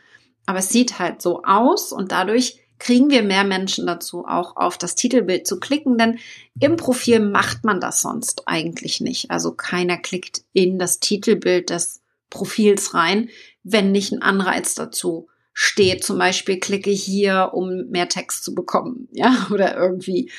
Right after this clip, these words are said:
ein Tipp oder was auch immer. Äh, das wäre, wäre hier noch eine Option definitiv. Tipp Nummer drei,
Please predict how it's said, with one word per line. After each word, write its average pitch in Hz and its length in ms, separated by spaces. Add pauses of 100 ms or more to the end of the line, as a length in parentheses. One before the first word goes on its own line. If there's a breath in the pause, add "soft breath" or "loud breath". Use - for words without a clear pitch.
(180 loud breath)
ein 190 140
Tipp 208 400
oder - 260
was - 160
auch - 140
immer. 170 380 (460 loud breath)
Äh, 175 300
das 170 300
wäre, 170 480
wäre 170 300
hier 170 500
noch - 340 (140)
eine - 80
Option - 460
definitiv. - 640 (580 loud breath)
Tipp 339 260
Nummer 349 200
drei, 185 640